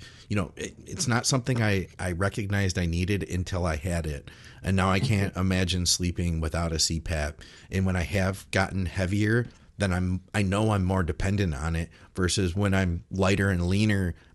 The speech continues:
Speaker 1: it, you know, sleeping
Speaker 2: Mm-hmm.
Speaker 1: doesn't seem to be quite as affected. But, you know, quality of sleep, if we're talking about that, I mean, I think that that could be, you know,
Speaker 2: Yeah.
Speaker 1: a limiting factor right there.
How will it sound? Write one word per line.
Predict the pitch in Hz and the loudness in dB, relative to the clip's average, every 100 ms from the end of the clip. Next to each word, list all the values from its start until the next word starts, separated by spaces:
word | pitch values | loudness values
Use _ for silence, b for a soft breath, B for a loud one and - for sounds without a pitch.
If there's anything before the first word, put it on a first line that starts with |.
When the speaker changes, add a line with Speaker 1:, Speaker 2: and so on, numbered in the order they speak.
| _ | _
Speaker 1:
it, | 107 - | -2 0
you | 104 | -2
know, | 90 | -2
sleeping | 82 - 101 107 95 | 0 2 2 2 2
Speaker 2:
Mm-hmm. | 87 | 2
Speaker 1:
doesn't | 90 92 90 | 2 2 0
seem | - 101 90 | 0 0 0
to | 82 | 0
be | 87 85 | 0 -2
quite | - 92 92 - | -2 -2 -2 -2
as | 82 85 78 | -2 -2 -2
affected. | - - 87 - 82 73 B B B | -6 -4 -4 -2 -2 -2 B B B
But, | - - | 0 2
you | 131 | 2
know, | 107 | 0
quality | 95 - 110 123 110 | -2 0 2 2 2
of | 98 | 2
sleep, | - 139 113 | 2 0 -2
if | 90 | -6
we're | 90 | -4
talking | 104 104 104 | -4 -2 -2
about | 98 92 - | -2 -2 -2
that, | 110 107 | -2 0
I | 90 | 0
mean, | 92 | 0
I | 87 | 0
think | 85 104 - | -2 -4 -4
that | 92 | -4
that | 95 92 | -2 -2
could | 87 | -4
be, | 82 87 85 b b b b | -2 0 -2 b b b b
you | - | -8
know, | 92 82 | -4 -2
Speaker 2:
Yeah. | 92 139 139 98 | -4 -8 -8 -2
Speaker 1:
a | |
limiting | 101 90 90 | 0 0 -2
factor | 82 98 85 90 | 0 -2 0 0
right | 90 | 2
there. | 110 | 0